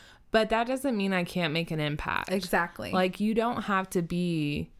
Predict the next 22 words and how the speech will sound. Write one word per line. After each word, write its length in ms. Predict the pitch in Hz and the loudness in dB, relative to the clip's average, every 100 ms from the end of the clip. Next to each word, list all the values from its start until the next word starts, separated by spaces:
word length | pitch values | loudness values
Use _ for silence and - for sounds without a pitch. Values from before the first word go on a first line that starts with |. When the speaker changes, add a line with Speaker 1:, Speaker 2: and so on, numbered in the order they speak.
| - | -10
Speaker 1:
this 320 | 180 165 - | -2 0 0
incredibly 960 | 170 - 185 175 175 170 160 160 160 160 | -6 -2 0 0 2 2 2 2 0 -2
powerful 580 | - 180 160 165 165 | -4 0 0 0 -4
person 560 | 160 - 156 151 156 151 | -4 -2 -2 -2 -4 -4
to 140 | - | -4
make 200 | 160 151 | -4 -2
a 60 | 147 | -2
difference. 760 | 147 151 143 151 151 - - - - 202 | -2 -4 -4 -2 -2 -6 -10 -12 -8 -4
Speaker 2:
It's 120 | 202 | -2
true. 280 | 214 175 - | -2 -2 -2
And, 340 | 226 220 208 - | 0 0 -2 -2
um, 400 | 196 196 208 196 - | -4 -4 -6 -10 -6
a 80 | 202 | -2
friend 240 | 214 214 | 0 2
of, 100 | 202 | 2
uh, 160 | 180 165 - | 0 0 -2
mine 340 | 185 180 175 | -2 0 -2
on 160 | 175 180 | -2 -2
Facebook 540 | 175 170 - 165 175 | -2 -2 -2 -2 0
posted 640 | - 170 180 165 151 - - - _ | 0 0 0 -2 -2 -6 -12 -20 _
on 180 | 180 180 | -4 -2
her 400 | 160 151 62 | -4 -6 -6